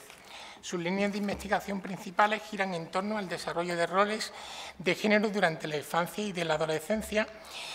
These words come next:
la brecha de género y las influencias de las familias y de la escuela en la elección de los estudios o de las diferencias de género respecto a las actitudes hacia la tecnología. Eh, en la actualidad lidera igualmente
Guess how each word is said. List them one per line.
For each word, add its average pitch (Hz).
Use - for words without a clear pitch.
la 156
brecha 185
de 190
género 214
y 185
las 165
influencias 170
de 208
las 185
familias 202
y 175
de 170
la 160
escuela 208
en 196
la 170
elección 170
de 180
los 170
estudios 202
o 175
de 180
las 170
diferencias 170
de 165
género 180
respecto 175
a 165
las 160
actitudes 170
hacia 185
la 156
tecnología. 143
Eh, 170
en 175
la 165
actualidad 170
lidera 190
igualmente 185